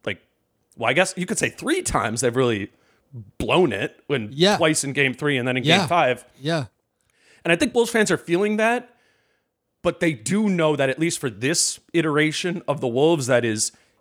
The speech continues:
Speaker 1: inexperienced, youthful, and uber talented, um, it's a little bit, like, par for the course. Like, we almost should have seen some of this volatility coming in,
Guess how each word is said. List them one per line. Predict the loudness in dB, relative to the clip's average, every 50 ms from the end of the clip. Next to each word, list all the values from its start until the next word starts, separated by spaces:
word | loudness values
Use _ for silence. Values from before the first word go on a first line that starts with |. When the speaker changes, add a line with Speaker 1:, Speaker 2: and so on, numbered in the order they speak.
| _ 0
Speaker 1:
inexperienced, | 2 2 2 0 -4 -4 0 2 4 4 4 4 2 0 -2 -8 -8
youthful, | -6 -4 -4 -4 -4 -2 0 2 2 2 2 0 2
and | 2 2 2 2 2
uber | 2 2 2 0
talented, | 0 2 2 2 4 2 -2 -4 -4 -4 -4 -2 -2 -4 -10 _ _ _ _ _ _ _ _ _ _ _ _
um, | -2 0 0 0 0 -2 -6 -8 -12 _ _ _ _ _ _
it's | -4 -4 0
a | 0 0
little | 0 0 0 0 2 2 2 0
bit, | 2 2 2 2 2 2
like, | 2 2 2 0 -2 _ _ -10
par | -8 -2 0 2 2 2 2
for | 0 -2 -4
the | -4 -4
course. | -8 -8 -4 0 2 2 2 2 -2 -2 -4
Like, | -6 -4 -4
we | -6 -8 -2 0
almost | 0 2 4 4 2 2 2
should | -2 -2 -2
have | -2 -4
seen | -6 -6 -2 0 0 2 2 2 0
some | 0 -2 -2
of | 0 0
this | -2 -2
volatility | 0 2 2 2 2 2 0 0 2 0 -2
coming | -2 0 0 0 0 2 2
in, | 2 2 2 0